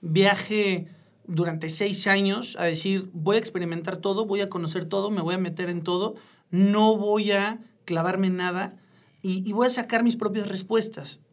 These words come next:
Ajá, pero bueno, eso es Federico quince años en la, en la locura. Y, y algo muy interesante que tiene que ver con este tema de conocimiento es que, eh, tiene que ver con el miedo.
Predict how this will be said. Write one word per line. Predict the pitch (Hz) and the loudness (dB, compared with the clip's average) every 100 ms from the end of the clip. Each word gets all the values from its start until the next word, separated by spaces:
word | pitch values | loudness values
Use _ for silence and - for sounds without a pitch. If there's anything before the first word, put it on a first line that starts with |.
| - | -10
Ajá, | 156 220 - | -8 -8 -8
pero | 185 175 | -4 -2
bueno, | 180 190 | -2 -2
eso | 196 | -4
es | |
Federico | 185 175 185 | -4 -4 -4
quince | 165 156 | -4 -4
años | 175 185 | -4 -4
en | 170 | -6
la, | 160 131 | -6 -6
en | 170 | -4
la | 160 | -2
locura. | 160 175 185 214 - - - _ _ | -2 0 -2 -2 -10 -20 -20 _ _
Y, | 196 190 | -4 -2
y | 214 | 2
algo | 247 254 | 2 2
muy | 247 | 2
interesante | 247 240 208 190 214 202 180 | 2 0 -2 -2 -2 -2 -6
que | - | -6
tiene | 185 190 | -4 -2
que | 190 | -2
ver | 180 | -2
con | 190 | -4
este | 190 | -6
tema | 190 185 | -4 -2
de | 185 | 0
conocimiento | 185 180 196 190 160 170 - - - _ _ | 0 0 0 0 0 -4 -10 -20 -20 _ _
es | 190 190 | 2 2
que, | - 202 190 190 - _ _ - | 2 2 2 0 -10 _ _ 0
eh, | 180 180 180 175 170 170 - - 180 - | 4 6 4 2 -2 -6 -14 -16 -12 -2
tiene | 226 220 | 0 0
que | 202 | -2
ver | 190 | 0
con | 196 | 2
el | 190 190 | 4 6
miedo. | 214 202 160 | 4 2 0